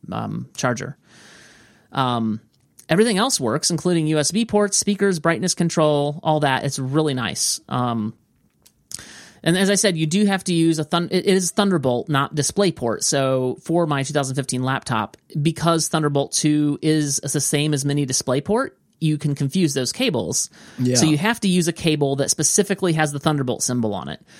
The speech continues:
Speaker 1: uh, DisplayPort cable simply will not work. It will not, it, it, it's not that it won't work for the peripherals. It will not power the display. It will not send data to the display at all. Like, there's no image on the display.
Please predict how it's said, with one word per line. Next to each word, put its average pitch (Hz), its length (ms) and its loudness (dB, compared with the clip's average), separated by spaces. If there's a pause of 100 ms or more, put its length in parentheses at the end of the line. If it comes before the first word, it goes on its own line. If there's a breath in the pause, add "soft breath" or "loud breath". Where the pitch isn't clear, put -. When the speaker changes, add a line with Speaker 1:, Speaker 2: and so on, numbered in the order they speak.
(280 loud breath)
Speaker 1:
uh, 120 120 0
DisplayPort 143 520 0
cable 127 260 -2
simply 131 320 0
will 135 160 0
not 123 200 -2
work. 113 280 -2
It 131 140 0
will 160 240 2
not, 151 260 0 (140)
it, - 160 -6
it, 170 380 -4
it's 185 200 0
not 208 180 0
that 196 100 2
it 165 100 0
won't 175 180 4
work 156 220 2
for 147 120 -2
the 127 160 0
peripherals. 131 540 0
It 190 140 4
will 175 120 0
not 156 200 -2
power 135 280 0
the 123 100 -6
display. - 260 -4
It 170 60 2
will 180 140 0
not 143 300 -2
send 143 480 -2
data 127 340 0
to 127 100 -6
the 117 100 -4
display 107 360 -4
at 82 60 -6
all. 80 300 -6
Like, 123 180 -4
there's 117 200 -4
no 120 200 -2
image 110 280 -4
on 98 100 -4
the - 80 -10
display. - 460 -8